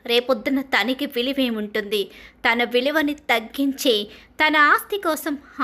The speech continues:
ఆశపడే మనుషులు కాదు వీళ్ళిద్దరూ కూడా. వాళ్ళిద్దరూ పరువు కోసం, ప్రతిష్ట కోసం, అలాగే మనుషుల కోసం, ప్రేమల కోసం ఆశపడతారే కానీ కనీసం ఆస్తి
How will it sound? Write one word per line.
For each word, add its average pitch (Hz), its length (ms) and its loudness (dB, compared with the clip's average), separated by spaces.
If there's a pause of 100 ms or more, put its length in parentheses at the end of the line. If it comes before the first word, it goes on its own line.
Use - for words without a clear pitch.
ఆశపడే 247 500 -2 (140)
మనుషులు 226 400 -2 (120)
కాదు 220 340 2
వీళ్ళిద్దరూ 202 520 -2 (120)
కూడా. 208 180 2 (460)
వాళ్ళిద్దరూ 220 680 4 (440)
పరువు 254 340 2 (100)
కోసం, 240 300 0 (140)
ప్రతిష్ట 240 520 -2
కోసం, 233 360 0 (260)
అలాగే 247 380 2 (340)
మనుషుల 302 380 0 (100)
కోసం, 240 300 -2 (180)
ప్రేమల 240 360 2 (120)
కోసం 220 300 -4 (240)
ఆశపడతారే 226 680 0 (140)
కానీ 214 300 2 (640)
కనీసం 254 500 2 (440)
ఆస్తి 277 340 2